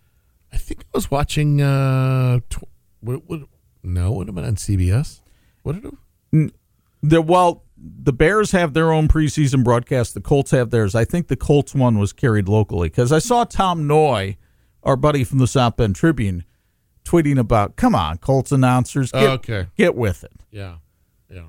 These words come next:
Speaker 2: And that's why I bring that up, because it sounds like they were, you know, they're employed by the ball club.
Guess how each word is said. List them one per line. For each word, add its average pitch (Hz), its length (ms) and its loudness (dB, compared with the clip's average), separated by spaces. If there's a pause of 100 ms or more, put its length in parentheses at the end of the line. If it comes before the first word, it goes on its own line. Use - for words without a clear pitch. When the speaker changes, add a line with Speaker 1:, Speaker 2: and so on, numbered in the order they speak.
Speaker 2:
And 143 280 2
that's 180 240 0
why 143 280 2
I 113 40 0
bring 113 320 0
that 87 240 0
up, 87 240 -4
because 110 440 -2
it 95 140 -8
sounds 151 420 0
like 117 220 -2 (640)
they 147 380 2
were, 135 500 0 (1200)
you 190 80 2
know, 160 120 4
they're 190 200 2
employed 214 420 2
by 160 140 2
the 135 100 -2
ball 123 240 0
club. - 260 -14